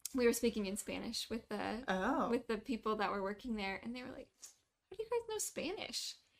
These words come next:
Speaker 1: We were like, "Well, we live in Tijuana." They didn't believe us. <laughs>
Speaker 2: Really?
Speaker 1: No.
Speaker 2: Oh.
Speaker 1: Eventually they did.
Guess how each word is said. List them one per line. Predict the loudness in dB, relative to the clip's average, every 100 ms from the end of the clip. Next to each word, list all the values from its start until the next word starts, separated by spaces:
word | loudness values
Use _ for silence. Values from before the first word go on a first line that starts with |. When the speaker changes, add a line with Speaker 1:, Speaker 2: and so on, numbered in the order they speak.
| -4
Speaker 1:
We | 2
were | 2
like, | 2 0
"Well, | 0
we | 0
live | -2 -4
in | -6
Tijuana." | -6 -6 -6 -6 -10 _ -20 -20 -18 -2
They | 2
didn't | 4 8
believe | 8 8 4
us. | -2 2 2
<laughs> | 8 8 10 6 4 8
Speaker 2:
Really? | 12 12 12 10 8
Speaker 1:
No. | 10 10 8 _ 0 4
Speaker 2:
Oh. | 12 12 12 12 12
Speaker 1:
Eventually | 12 12 10 8 8
they | 8
did. | 8 6 4